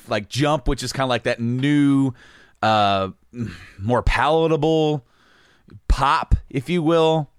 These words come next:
version of Van Halen, you know, going in a certain direction.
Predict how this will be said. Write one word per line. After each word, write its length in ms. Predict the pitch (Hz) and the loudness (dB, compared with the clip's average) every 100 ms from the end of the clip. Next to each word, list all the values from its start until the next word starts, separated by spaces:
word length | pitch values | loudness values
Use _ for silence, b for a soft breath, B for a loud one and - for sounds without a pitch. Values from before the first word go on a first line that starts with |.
| - | -12
version 480 | 107 139 151 135 147 | -2 0 2 2 0
of 120 | 131 | 0
Van 240 | 123 147 135 | 0 0 2
Halen, 520 | 143 147 147 147 143 _ b b b b b b | 2 2 2 -2 -6 _ b b b b b b
you 140 | 113 | -2
know, 100 | 117 | 0
going 240 | 117 131 139 | 2 2 2
in 80 | 131 | 0
a 40 | |
certain 240 | - 139 | -2 -2
direction. 640 | 127 127 135 - 143 135 | 0 2 2 0 -2 -4